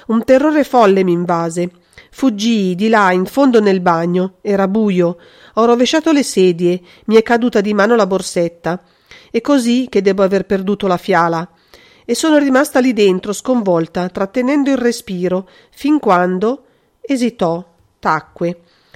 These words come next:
Allora il conte Marchionne disse: "Fin quando io ho accesa la luce e l'ho veduta e l'ho sollevata e l'ho portata a casa.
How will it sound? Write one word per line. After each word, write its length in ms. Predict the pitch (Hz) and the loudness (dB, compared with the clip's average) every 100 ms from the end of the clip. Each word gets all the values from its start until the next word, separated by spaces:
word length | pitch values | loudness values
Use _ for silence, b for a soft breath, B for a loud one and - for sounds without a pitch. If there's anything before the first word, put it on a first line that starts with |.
| b b | b b
Allora 400 | 220 233 220 214 | 4 6 6 2
il 80 | |
conte 300 | - 190 185 | 0 -4 -2
Marchionne 520 | 220 240 - 196 202 185 | -2 -2 -2 -2 -2 -4
disse: 500 | 170 165 - 180 175 b b b b b | -6 -8 -10 -10 -10 b b b b b
"Fin 280 | - 233 | -2 -2
quando 380 | 214 269 262 233 | 2 4 4 4
io 300 | 226 262 311 | 4 2 2
ho 80 | 240 | 2
accesa 440 | 196 - 233 220 | 2 0 0 2
la 120 | 180 180 | 2 2
luce 420 | 214 233 - 247 | 0 -4 -4 0
e 80 | 208 | 2
l'ho 140 | 214 | 4
veduta 600 | 214 202 180 - 175 180 B B | 4 2 -2 -4 -4 -6 B B
e 120 | B 196 | B -2
l'ho 100 | 190 | -2
sollevata 720 | - 202 220 220 156 - 233 | -2 0 2 2 -2 -2 -2
e 40 | |
l'ho 100 | 240 | -2
portata 400 | 240 247 254 269 | -2 -2 -2 -4
a 40 | 262 | -2
casa. 540 | 214 165 156 165 | -2 -2 -4 -8